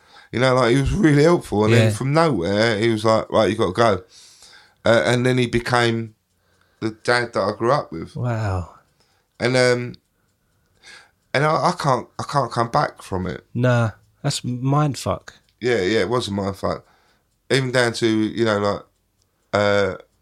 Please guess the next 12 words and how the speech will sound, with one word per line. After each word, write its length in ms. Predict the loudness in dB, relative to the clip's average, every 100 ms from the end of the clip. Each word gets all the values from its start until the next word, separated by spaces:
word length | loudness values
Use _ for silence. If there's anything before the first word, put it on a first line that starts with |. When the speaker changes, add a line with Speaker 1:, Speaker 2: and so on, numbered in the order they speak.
| _
Speaker 1:
"Right, 260 | 0 0 -4
can 140 | -6
I 40 |
come 280 | -4 -2 -2
and, 160 | -4 -10 _ _ _ _ _
do 100 | -6
you 40 | -4
reckon 120 | -2
you 80 | -6
could 140 | -2
help 160 | -2 0
me 280 | -2 -4